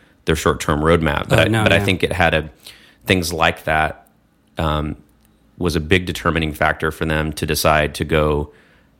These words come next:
Speaker 1: and do a second project with us, a third,
Speaker 2: Exactly.
Speaker 1: and, and now a fourth.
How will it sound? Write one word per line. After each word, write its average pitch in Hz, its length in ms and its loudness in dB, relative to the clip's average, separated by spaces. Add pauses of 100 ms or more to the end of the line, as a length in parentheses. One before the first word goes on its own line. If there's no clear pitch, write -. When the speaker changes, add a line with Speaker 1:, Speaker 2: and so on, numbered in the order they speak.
(120)
Speaker 1:
and 85 100 -2
do 78 100 2
a 73 40 0
second 87 320 2
project 85 320 2
with 82 120 -2
us, 80 460 0
a 76 60 -4
third, 80 480 4
Speaker 2:
Exactly. - 300 -2
Speaker 1:
and, 95 100 -2
and 82 60 0
now 78 180 2
a 76 60 -2
fourth. 73 460 -2